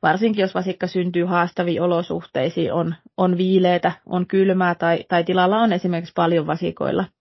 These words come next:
sairauksia, koska se vasta-aineiden imeytyminen,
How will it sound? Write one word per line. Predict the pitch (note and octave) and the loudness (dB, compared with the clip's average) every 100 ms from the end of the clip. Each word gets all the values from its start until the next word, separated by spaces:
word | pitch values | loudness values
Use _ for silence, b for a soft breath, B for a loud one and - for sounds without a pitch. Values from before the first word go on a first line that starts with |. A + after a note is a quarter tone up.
| - | -10
sairauksia, | - E3 E3+ D3+ D#3 - - - B B B B B | -2 2 2 2 -2 -2 -4 -4 B B B B B
koska | F#3+ - | -2 0
se | F#3+ F#3 | 0 2
vasta-aineiden | G3 G3+ A3 G3 F3+ F3 F3 - | 0 2 2 4 2 2 0 0
imeytyminen, | A3 A3 G#3 F#3 D#3 D3+ D#3 D#3+ | 2 4 2 0 -2 -4 -4 -6